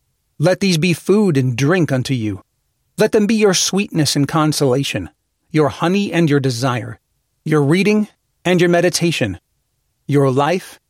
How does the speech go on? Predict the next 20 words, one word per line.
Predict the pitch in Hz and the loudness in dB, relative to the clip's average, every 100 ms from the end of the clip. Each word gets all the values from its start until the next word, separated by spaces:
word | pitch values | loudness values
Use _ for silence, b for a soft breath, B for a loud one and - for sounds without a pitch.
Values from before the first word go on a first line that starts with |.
| _ _ 127 | _ _ -2
death, | 143 139 - - _ _ _ _ _ - | -2 -2 -8 -20 _ _ _ _ _ -2
and | 139 | 0
resurrection." | 139 123 120 104 - 92 - _ _ _ _ _ _ _ _ _ _ _ _ _ _ _ _ _ _ _ 143 | 0 0 -2 -2 -4 -8 -12 _ _ _ _ _ _ _ _ _ _ _ _ _ _ _ _ _ _ _ -4
Device | 143 156 156 - | -2 0 -2 -4
three, | - 139 92 - _ _ _ _ _ _ - | -2 -2 -2 -10 _ _ _ _ _ _ -4
by | 151 | -2
extenuating | 143 - - - 196 196 196 190 196 190 | -2 -2 -4 0 0 2 2 2 2 0
and | 175 143 | 0 2
lessening | 131 151 - 135 101 98 _ | 2 0 -2 -2 -4 -8 _
of | 127 117 | -8 -6
sin. | - 107 90 _ _ _ _ _ _ _ _ _ _ - | -6 -6 -8 _ _ _ _ _ _ _ _ _ _ -4
"Ah," | 185 180 156 | 0 0 0
says | 120 - 147 123 | -2 0 0 0
Satan, | - 143 135 135 - _ _ _ - | -2 -2 0 -4 -4 _ _ _ -4
"it | 220 | 2
is | 311 | 2
but | 220 240 | 2 2
a | 175 | 2
little | 151 156 143 131 | 4 4 4 0
pride, | - 127 107 104 170 | -4 -6 -4 -4 -6